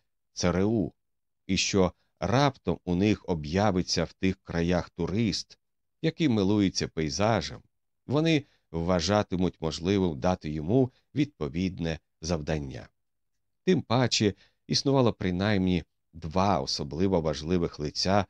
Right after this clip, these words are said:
у Вашингтоні, до того ж один із них у Держдепартаменті, до яких Вульф міг звернутися з проханням. Але ж ні, не для цього впертюха.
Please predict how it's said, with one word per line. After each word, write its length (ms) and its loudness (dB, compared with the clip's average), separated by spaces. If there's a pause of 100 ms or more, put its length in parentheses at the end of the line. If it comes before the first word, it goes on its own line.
(160)
у 80 -4
Вашингтоні, 920 -2 (460)
до 140 0
того 300 -2
ж 120 -6 (200)
один 420 2
із 200 -4
них 320 0 (240)
у 100 -6
Держдепартаменті, 1400 -2 (420)
до 160 0
яких 440 0
Вульф 380 0 (280)
міг 380 0 (140)
звернутися 720 2
з 80 -6
проханням. 760 -4 (1000)
Але 340 2
ж 180 -6
ні, 280 -6 (640)
не 260 2
для 200 4
цього 340 2
впертюха. 800 -8